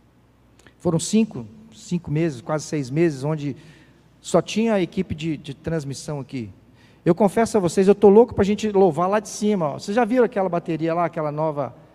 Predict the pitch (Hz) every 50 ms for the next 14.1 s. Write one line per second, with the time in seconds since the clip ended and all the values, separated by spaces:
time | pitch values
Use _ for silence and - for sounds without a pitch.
0 | _ _ _ _ - 147 143 127 120 156 165 151 147 139 139 131 - 139 135 139
1 | 143 160 185 190 170 123 101 101 107 - - - - _ - - - 214 196 151
2 | 165 151 127 120 117 - - - _ _ _ _ _ _ _ _ _ _ _ _
3 | _ - - - 233 214 170 151 196 240 247 - 254 220 - - 214 196 185 180
4 | 175 175 - 175 160 147 143 165 180 151 131 113 104 - - - _ - _ _
5 | _ _ _ _ _ _ _ _ _ _ _ _ _ _ _ _ _ _ _ _
6 | _ _ _ _ _ _ _ _ _ _ _ _ _ _ _ _ _ - 143 160
7 | 165 151 156 175 208 202 156 123 - - - - - - _ _ _ _ _ _
8 | _ _ _ _ _ _ _ _ _ _ _ _ _ _ _ _ _ _ _ _
9 | _ _ _ _ _ _ _ _ _ _ _ _ _ _ _ _ _ _ - 147
10 | - 302 311 240 - 240 208 165 117 - - - - - - - _ _ _ _
11 | _ _ _ _ _ _ _ _ _ _ _ _ _ - 190 240 226 - 233 185
12 | 185 196 208 196 202 180 - - 185 190 180 185 190 175 160 - - 180 175 156
13 | 170 160 - - 175 165 170 170 160 156 156 151 - 151 127 131 135 127 110 110
14 | 101